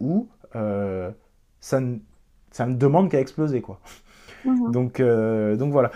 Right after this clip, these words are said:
Speaker 1: Toi, si t'avais des règles à donner, euh, pour une entreprise familiale, si tu disais, « OK, euh, euh, voilà, euh, la, la, les, les commandements »,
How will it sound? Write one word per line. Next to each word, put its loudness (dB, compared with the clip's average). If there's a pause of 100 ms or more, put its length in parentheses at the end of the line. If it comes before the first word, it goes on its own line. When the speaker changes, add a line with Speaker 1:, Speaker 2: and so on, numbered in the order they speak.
(140)
Speaker 1:
Toi, 8
si 2
t'avais 8
des 4
règles 4
à 8
donner, 2 (1080)
euh, 2
pour 4
une 4
entreprise -4
familiale, -2
si -20
tu -12
disais, « 0
OK, 2
euh, -2 (760)
euh, -4
voilà, 8
euh, 2
la, 0
la, -4 (260)
les, 4
les 4
commandements », 8